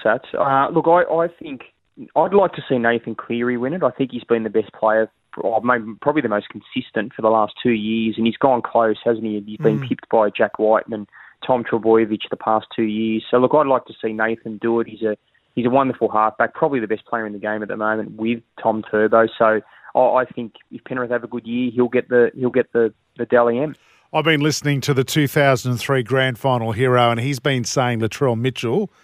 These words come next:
Speaker 3: is gonna have an outstanding season. He'll <laughs> step up in the absence of Adam Reynolds.
Speaker 2: When were you talking to Luke Priddis?
Speaker 3: <laughs> Uh, I'm, I'm gonna say Latrell Mitchell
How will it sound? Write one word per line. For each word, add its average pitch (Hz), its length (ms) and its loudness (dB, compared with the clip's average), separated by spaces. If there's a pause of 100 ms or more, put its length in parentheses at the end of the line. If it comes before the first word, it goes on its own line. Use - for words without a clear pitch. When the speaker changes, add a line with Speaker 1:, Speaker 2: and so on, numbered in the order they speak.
(220)
Speaker 3:
is 107 120 -4
gonna 113 200 0
have 117 120 0
an 110 100 -2
outstanding 123 720 -2
season. 131 460 -4
He'll 110 180 2
<laughs> - 0 -
step - 400 -2
up 143 180 2
in 110 60 -8
the 117 120 -2
absence 139 540 -2 (400)
of 113 140 -4
Adam 120 280 2
Reynolds. 135 380 -2
Speaker 2:
When 233 140 2
were 202 40 2
you 202 120 2
talking 180 240 0
to 151 60 -4
Luke 135 240 -2
Priddis? 113 300 -8 (540)
Speaker 3:
<laughs> - 1040 -2
Uh, 143 400 4
I'm, 165 480 2 (160)
I'm 160 180 4
gonna 143 200 4
say 147 140 2
Latrell 127 420 2
Mitchell 120 340 -4